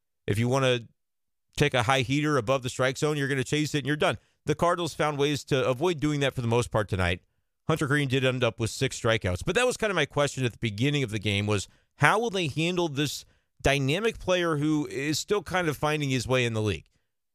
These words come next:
And I think Cardinals fans can be proud of the answer to that question tonight.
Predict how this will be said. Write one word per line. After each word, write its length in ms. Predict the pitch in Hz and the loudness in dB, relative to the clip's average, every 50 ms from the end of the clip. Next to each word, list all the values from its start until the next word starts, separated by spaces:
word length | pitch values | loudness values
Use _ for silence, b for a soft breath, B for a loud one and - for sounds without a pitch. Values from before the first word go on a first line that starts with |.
| _ _ _ _ _ - | _ _ _ _ _ 0
And 140 | 127 135 143 | 0 2 2
I 60 | 156 | 2
think 160 | - 196 165 | 0 -2 -2
Cardinals 340 | - 175 170 180 180 165 - | 0 0 2 2 0 -2 -2
fans 220 | - 170 165 151 | -2 -2 -2 -2
can 120 | - - 156 | -4 -2 -2
be 120 | 147 139 | -2 -2
proud 400 | - - 151 143 143 147 156 156 | 0 0 2 2 4 4 2 0
of 200 | - 143 143 131 | 0 0 0 0
the 160 | 127 123 117 | 0 -2 -2
answer 220 | 127 135 - - 135 | -2 -2 -2 -2 -2
to 60 | 123 | 0
that 220 | 117 120 113 - | 2 2 0 0
question 460 | - 123 117 110 - - - 113 104 | 0 2 2 2 0 -2 -6 -6 -4
tonight. 380 | 98 - 107 98 90 87 92 - | -2 -2 0 0 2 0 0 -2